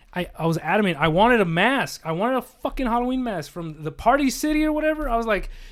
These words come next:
they give you the newspaper, and I'm sitting there, and I even found one. It was, like, twenty-five bucks, and I remember, like,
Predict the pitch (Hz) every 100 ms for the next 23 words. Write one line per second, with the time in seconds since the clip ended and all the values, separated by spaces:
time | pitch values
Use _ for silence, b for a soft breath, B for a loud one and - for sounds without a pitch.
0 | b 220 233 294 294 262 277 - 285 277
1 | 240 214 - 254 240 226 185 - 185 226
2 | 269 233 269 269 277 247 254 302 294 -
3 | 302 277 - 262 180 120 151 214 - -
4 | B B B - 170 202 220 214 202 151
5 | -